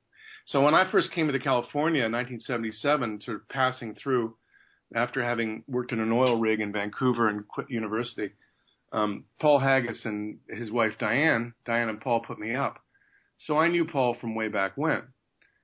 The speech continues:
And then in the eighties, he had been working on Facts of Life and had built this sitcom career, well, he was writing career,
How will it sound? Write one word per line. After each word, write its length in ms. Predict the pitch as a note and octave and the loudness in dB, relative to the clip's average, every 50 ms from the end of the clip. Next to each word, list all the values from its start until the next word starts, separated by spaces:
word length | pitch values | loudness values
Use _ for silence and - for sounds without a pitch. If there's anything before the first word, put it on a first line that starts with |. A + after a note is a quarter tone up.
| _ _ _ _ _ _ _ _ - | _ _ _ _ _ _ _ _ -2
And 200 | C3+ C3+ C3+ C#3 | 0 2 2 4
then 460 | D3+ E3 E3+ F3 F3+ F3 F3 F3 E3 - - | 4 4 4 2 2 0 -2 -4 -6 -4 -2
in 180 | D#3 D#3 D3+ | 0 0 0
the 160 | D3+ D3+ D3 D3 D3+ | 0 0 -2 0 2
eighties, 480 | E3 F3+ F#3+ G3 E3+ D#3+ C#3+ C3+ C3 - | 4 4 4 4 4 2 0 0 0 2
he 60 | D#3+ | 2
had 120 | D#3 D3 | 2 2
been 160 | C#3 D3 C#3+ C#3 | 2 0 2 2
working 260 | C3+ C3+ C3+ C#3 C3 | 2 0 0 0 -2
on 180 | A#2 A#2 A2+ - | -2 -2 -2 0
Facts 320 | - B2 A#2 A2+ - - | 0 2 2 2 0 -4
of 120 | C#3 A2 A#2 | -8 -4 0
Life 320 | C3 C#3+ C#3+ C3 A2+ G#2 - - | 2 4 4 4 2 0 -4 -8
and 100 | A2+ G#2 | -8 -8
had 180 | G#2+ G#2+ G#2+ | -8 -10 -8
built 240 | - B2 A#2+ A#2 - | -6 -4 -4 -4 -4
this 220 | A#2+ G#2 - - | -6 -8 -6 -6
sitcom 440 | D#3 D3 - - - A#2 G#2+ G2+ G#2 | -6 -8 -6 -4 -2 -2 -2 -2 -4
career, 500 | G2+ - A2 G2+ F#2+ F#2+ F#2+ A2+ C3+ - _ _ _ _ _ _ _ | -6 -6 -6 -4 -2 -2 -4 -4 -8 -10 _ _ _ _ _ _ _
well, 100 | - A#2+ | -6 -4
he 120 | A#2 B2+ | -4 -2
was 200 | A#2+ A#2+ B2 A#2 - - | -4 -4 -4 -4 -4 -4
writing 400 | D#3+ C#3 B2+ C#3+ D3+ D#3 C#3+ B2+ | 0 2 4 4 4 4 0 -2
career, 440 | - - G#2 G2 F#2+ G2 A#2+ B2 | -4 -6 -8 -6 -6 -6 -8 -10